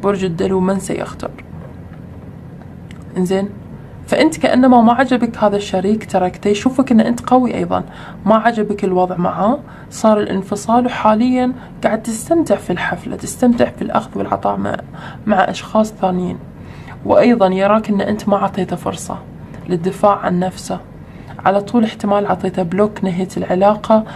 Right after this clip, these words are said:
وممكن أيضًا قراءة تكون عكسية، أعكسها بما يناسب وضعك مع الشريك، لكن هو يحس أن أنت هني ما تفاهمت معاه، وظليت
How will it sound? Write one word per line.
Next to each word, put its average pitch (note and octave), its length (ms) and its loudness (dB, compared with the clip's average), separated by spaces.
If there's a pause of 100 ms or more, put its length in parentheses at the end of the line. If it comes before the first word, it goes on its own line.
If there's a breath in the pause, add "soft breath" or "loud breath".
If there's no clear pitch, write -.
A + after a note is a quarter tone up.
(160 loud breath)
وممكن A#3 420 4
أيضًا G#3 240 2
قراءة G3 340 2
تكون G3 280 -2
عكسية، G3+ 480 -4
أعكسها - 540 -2
بما F#3+ 280 0
يناسب F#3+ 540 -2 (960 loud breath)
وضعك G3+ 380 0
مع F3 140 -2
الشريك، - 580 -6 (640)
لكن A3 260 6
هو A3 180 6
يحس A3 340 -2
أن G3+ 120 0
أنت G#3+ 260 -2
هني G#3 200 2
ما G#3 140 6
تفاهمت F#3+ 600 0
معاه، C#3+ 260 -4 (800 loud breath)
وظليت G#3 640 6